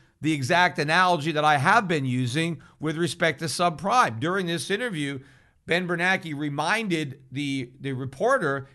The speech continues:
"Hey, it was the Federal Reserve that said we didn't have to worry about the subprime market.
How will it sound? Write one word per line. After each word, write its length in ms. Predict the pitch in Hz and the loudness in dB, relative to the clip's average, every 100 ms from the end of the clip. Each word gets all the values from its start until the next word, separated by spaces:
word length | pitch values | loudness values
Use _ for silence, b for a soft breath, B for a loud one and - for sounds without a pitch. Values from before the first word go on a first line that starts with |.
| B | B
"Hey, 420 | 180 233 131 92 b | 0 2 0 -4 b
it 100 | b | b
was 180 | 170 151 | -2 -2
the 100 | 147 | -2
Federal 340 | - 208 233 190 | -4 0 2 2
Reserve 720 | 151 131 220 226 156 151 135 b b | 0 0 2 4 2 0 -4 b b
that 260 | 147 151 139 | -2 0 0
said 460 | - 214 233 185 | 0 2 2 2
we 120 | 139 170 | 0 0
didn't 160 | 180 | 2
have 140 | 175 175 | 0 0
to 80 | |
worry 220 | 156 190 185 | 2 4 6
about 240 | 160 156 | 4 2
the 80 | 135 | 0
subprime 580 | - 160 127 180 233 214 | 2 2 2 2 4 6
market. 640 | 151 135 143 175 - - | 6 6 4 -2 -2 -12